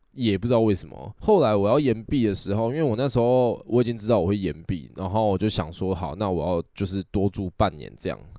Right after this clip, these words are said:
结果这个房东他就先问我，他就可能比如说几个月前他就先问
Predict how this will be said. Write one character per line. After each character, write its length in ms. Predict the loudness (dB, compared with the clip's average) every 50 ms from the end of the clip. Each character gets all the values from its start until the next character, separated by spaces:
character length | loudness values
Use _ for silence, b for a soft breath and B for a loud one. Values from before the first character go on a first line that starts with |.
| B B B B B B B B B B B B -20 _
结 180 | 2 6 8 8
果 220 | 10 8 8 8
这 100 | 8 6
个 60 | 6 6
房 180 | 4 2 0
东 120 | 0 0 0
他 100 | 2 2
就 80 | 2 2
先 220 | 2 2 2 2
问 240 | 2 0 -2 -4 -4
我， 300 | -8 -10 -8 -8 -10 -10
他 100 | -10 -4
就 120 | -2 0 2
可 100 | 2 2
能 100 | 0 0
比 80 | 0
如 60 | 0
说 160 | 2 4 2 2
几 220 | 0 -2 -4 0
个 80 | 2 2
月 100 | 2 2
前 100 | 2 0
他 120 | 0 0
就 40 | 0
先 220 | 0 0 -2 -2
问 80 | -2